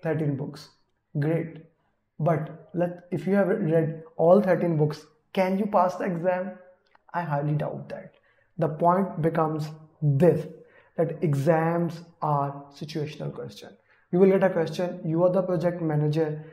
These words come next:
that has to do this thing, what will you do? Which means all the questions are nothing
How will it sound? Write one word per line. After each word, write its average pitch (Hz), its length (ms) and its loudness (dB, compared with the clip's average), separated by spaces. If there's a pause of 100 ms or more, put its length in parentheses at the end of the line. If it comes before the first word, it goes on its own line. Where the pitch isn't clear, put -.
(220)
that 160 280 6
has 151 220 0
to 170 120 -2
do 156 160 4
this 151 220 0
thing, 160 320 -6
what 151 340 -2
will 135 140 -6
you 135 120 -8
do? - 180 -14 (380)
Which 180 180 -2
means 202 440 6 (440)
all 165 460 6
the 220 120 2
questions 151 640 -4 (120)
are 160 120 0
nothing 156 560 -4